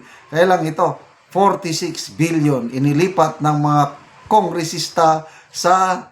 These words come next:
aix at tupad. <laughs> Pang-ayuda. <laughs> Pang, from ghost project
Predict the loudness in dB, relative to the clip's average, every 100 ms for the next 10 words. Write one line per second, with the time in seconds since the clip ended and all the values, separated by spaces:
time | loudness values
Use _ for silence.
0 | 0 2 2 0 -8 -10 -14 -14 -12 -10
1 | -6 -2 -2 -2 -12 -16 -18 -20 -18 -2
2 | -2 -2 -6 -6 -4 -4 0 0 0 -14
3 | _ _ _ -16 -16 -16 -18 -18 -20 -8
4 | -6 -4 -6 -12 -20 -12 0 0 0 0
5 | 2 0 -2 -8 -2 -2 -2 -10 -14